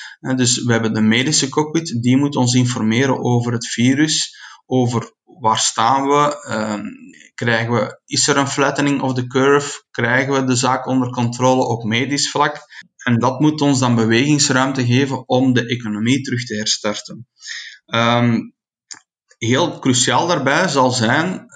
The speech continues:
dat we voldoende testing doen, eh, zodat de, de,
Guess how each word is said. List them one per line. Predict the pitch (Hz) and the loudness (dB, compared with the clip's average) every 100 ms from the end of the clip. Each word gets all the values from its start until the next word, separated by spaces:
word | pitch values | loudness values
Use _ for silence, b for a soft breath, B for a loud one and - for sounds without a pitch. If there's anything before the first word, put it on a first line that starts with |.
| - | -8
dat | 127 123 | -4 -2
we | 123 113 | -2 -4
voldoende | - 107 131 170 151 - - | -4 -2 0 0 0 -2 -6
testing | - 147 - - 175 147 123 - | -2 0 0 0 0 0 -2 -8
doen, | - 110 113 113 156 226 - B B B | -8 -2 0 2 0 -4 -8 B B B
eh, | - 120 110 - - | -4 0 2 0 -4
zodat | 120 113 120 151 - | -4 0 0 0 -4
de, | - 117 - | -4 -4 -4
de, | - 113 - | -6 -6 -6